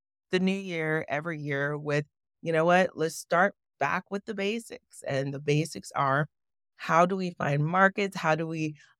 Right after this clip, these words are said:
underwrite our properties? How do we analyze the data before we start making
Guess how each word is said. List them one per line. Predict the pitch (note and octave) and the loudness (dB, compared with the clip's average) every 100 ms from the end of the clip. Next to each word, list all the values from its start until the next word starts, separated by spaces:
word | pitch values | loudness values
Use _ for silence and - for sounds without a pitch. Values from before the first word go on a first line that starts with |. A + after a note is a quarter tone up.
| - | 0
underwrite | A3 A3 G#3+ G3+ G3+ G#3 - | 2 4 4 6 4 2 0
our | F#3 | 0
properties? | F#3+ F#3+ F#3 F#3+ G3 F#3+ | 2 2 2 0 -6 -6
How | F3 F3 | -4 -6
do | E3+ | -6
we | E3+ - | -10 -8
analyze | - F3+ F#3 F3 F3 - | -4 0 0 0 0 -4
the | E3+ | -4
data | D#3 D#3+ D#3+ | 0 0 0
before | D3 D3+ D3 D3+ D#3 | 0 -2 -2 -2 -4
we | D#3 | -8
start | - D3+ D3+ | -4 -2 0
making | D3+ D3 E3 | 0 0 0